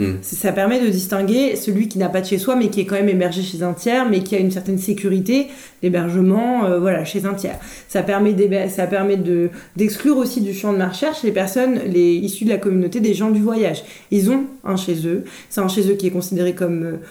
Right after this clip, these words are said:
Speaker 2: euh, non, euh, traditionnel, non normatif, mais c'est un chez eux que, même s'il a un, un une certaine partie de la population le reconnaît pas, c'est un chez eux, ce sont pas des gens,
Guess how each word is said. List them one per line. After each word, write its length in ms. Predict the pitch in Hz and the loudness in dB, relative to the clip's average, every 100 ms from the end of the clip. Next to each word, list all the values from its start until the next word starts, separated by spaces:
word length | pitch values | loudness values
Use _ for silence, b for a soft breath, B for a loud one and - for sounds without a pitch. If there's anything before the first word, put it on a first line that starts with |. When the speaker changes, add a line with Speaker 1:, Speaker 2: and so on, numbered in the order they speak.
| B B | B B
Speaker 2:
euh, 460 | 170 165 165 165 160 | -4 0 0 -2 0
non, 560 | 180 214 254 254 247 196 | 4 4 4 2 2 0
euh, 80 | 170 | -2
traditionnel, 800 | - 185 190 190 196 190 240 233 | -2 -2 -2 0 2 2 4 2
non 120 | 233 | 2
normatif, 540 | 240 196 180 - 349 | 2 2 0 0 2
mais 140 | 285 226 | 4 2
c'est 140 | - | 2
un 120 | 254 | -2
chez 300 | 247 247 208 | -2 0 2
eux 160 | 185 185 | 2 0
que, 60 | 190 | 2
même 460 | 175 175 180 190 | 2 2 2 2
s'il 240 | 202 - 185 | 0 0 0
a 80 | 170 | 2
un, 400 | 170 170 175 175 | 0 -2 -2 -2
un 180 | 175 170 - - - - - - - | -4 -6 -10 -10 -10 -12 -12 -14 -8
une 200 | 190 185 | -6 -4
certaine 240 | 190 185 190 | -4 -2 -2
partie 180 | 185 | -2
de 40 | 202 | -2
la 60 | |
population 400 | 185 170 180 180 | -4 -2 -2 0
le 100 | 185 | -2
reconnaît 300 | 175 180 175 | 0 0 -2
pas, 120 | 180 226 | 0 -2
c'est 140 | 214 | -2
un 80 | 185 | -4
chez 280 | 185 175 196 | -2 -4 -2
eux, 100 | 254 B B | -4 B B
ce 140 | - | -12
sont 160 | 190 190 | -2 0
pas 160 | 208 220 | 2 2
des 160 | 190 | 4
gens, 220 | 190 208 | 2 0